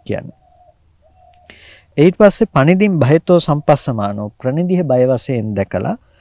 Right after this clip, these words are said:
අපනිහිතේ අදිමුත්තත්තා අපනිහිත භාවයේහි අදිමුක්ත බැවින් අපනිහිත භාවයේහි හිත මනාව නිම්නව පවත්නා බැවින් පවත්තින් අජ්ජුපෙක්කිත්වා ප්‍ර-, ප්‍රවෘත්තිය පිණිස හිත, අ,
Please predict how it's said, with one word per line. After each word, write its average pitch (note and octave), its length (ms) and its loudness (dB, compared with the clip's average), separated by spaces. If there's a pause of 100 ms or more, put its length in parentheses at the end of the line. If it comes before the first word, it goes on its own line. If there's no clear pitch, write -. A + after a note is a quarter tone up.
(240)
අපනිහිතේ G3+ 680 2
අදිමුත්තත්තා C3+ 840 -2 (100)
අපනිහිත D#3+ 480 -4
භාවයේහි C#3 580 -6
අදිමුක්ත B2+ 540 -8
බැවින් G#2 440 -6 (640)
අපනිහිත D#3+ 520 -4 (300)
භාවයේහි C3 800 -2
හිත A2+ 200 -8 (680)
මනාව A#2 380 -4 (920)
නිම්නව D3+ 480 -2
පවත්නා A2 560 -6
බැවින් G2+ 420 -4 (800)
පවත්තින් G3+ 500 4
අජ්ජුපෙක්කිත්වා B2 1040 -2
ප්‍ර-, C3+ 320 -6
ප්‍රවෘත්තිය D#3+ 540 -2
පිණිස D#3+ 340 -6
හිත, B2+ 260 -8
අ, A#2+ 120 -4